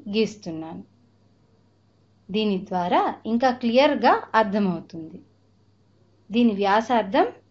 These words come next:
ఆర్ అనుకుందాము. వృత్తచాపం లేదా ఆర్క్ ఇది కూడా ఆర్ అయితే ఈ కోణం తీటా అనేది ఒక రేడియన్ అవుతుంది.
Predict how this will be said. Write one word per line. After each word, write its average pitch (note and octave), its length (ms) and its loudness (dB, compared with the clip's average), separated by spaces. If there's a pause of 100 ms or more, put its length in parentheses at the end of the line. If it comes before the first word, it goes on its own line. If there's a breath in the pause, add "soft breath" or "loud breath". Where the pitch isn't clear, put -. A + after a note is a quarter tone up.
(260)
ఆర్ A3 300 6 (240)
అనుకుందాము. G3 680 -4 (840)
వృత్తచాపం B3 880 2 (560)
లేదా A#3 420 4 (260)
ఆర్క్ G#3+ 480 4 (800)
ఇది B3 220 2
కూడా D4+ 420 4 (200)
ఆర్ A3 340 8 (260)
అయితే C4 560 -2 (380)
ఈ C4+ 180 2
కోణం B3 400 0 (640)
తీటా C4 500 2 (380)
అనేది F#3+ 640 -4 (320)
ఒక B3 140 4
రేడియన్ C4 640 6
అవుతుంది. E3+ 560 -6